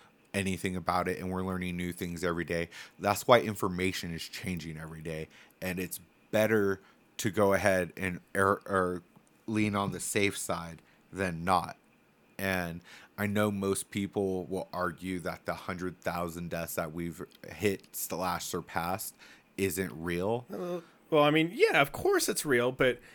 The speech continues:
Speaker 2: you know, doctors have been incentivized, and a couple doctors, you know, I, you know, I've heard off of the Facebooks have, uh, you know, come forward and, you know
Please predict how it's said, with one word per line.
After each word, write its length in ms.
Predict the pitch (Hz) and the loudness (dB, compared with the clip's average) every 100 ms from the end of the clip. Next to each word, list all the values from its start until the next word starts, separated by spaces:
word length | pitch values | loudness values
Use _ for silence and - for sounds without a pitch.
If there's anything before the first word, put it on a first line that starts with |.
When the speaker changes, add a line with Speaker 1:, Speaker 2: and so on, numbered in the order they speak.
| - - | -14 0
Speaker 2:
you 140 | 151 | 4
know, 140 | 139 | 4
doctors 480 | 131 165 220 185 156 | 4 4 4 2 2
have 80 | 160 | 2
been 120 | 156 | 0
incentivized, 1200 | 147 127 - 247 147 120 113 107 110 160 - - - - - | 0 -2 -2 0 0 4 4 2 0 -2 -6 -8 -14 -18 -2
and 420 | 127 123 123 123 - | 2 2 2 -2 -4
a 100 | 135 | -2
couple 240 | - 156 | 0 0
doctors, 720 | 147 143 143 139 123 - - - | 2 2 4 2 2 -2 -4 -4
you 120 | 131 | -2
know, 120 | 113 | 0
I, 200 | 113 120 - _ _ 170 | 0 -4 -6 _ _ -8
you 180 | 151 117 | -4 -2
know, 220 | 101 104 - _ | -2 -6 -10 _
I've 140 | 135 127 | 0 0
heard 280 | - 139 123 | 4 6 6
off 200 | 113 - | 4 0
of 100 | 110 | -6
the 80 | 107 | -4
Facebooks 720 | 110 101 - 113 180 - - - - - | -2 -2 -2 -2 -2 -4 -6 -10 -20 -18
have, 420 | - 123 120 113 120 | -2 2 4 2 4
uh, 240 | 117 113 113 _ _ _ | 4 4 0 _ _ _
you 80 | 131 | 0
know, 80 | 127 | 2
come 220 | - 135 | 2 0
forward 520 | - 131 117 117 170 - - _ _ _ - | 2 4 6 4 2 -6 -18 _ _ _ -2
and, 360 | 139 135 135 - | 2 2 0 -4
you 160 | 151 135 | -2 2
know 280 | 113 107 | 2 2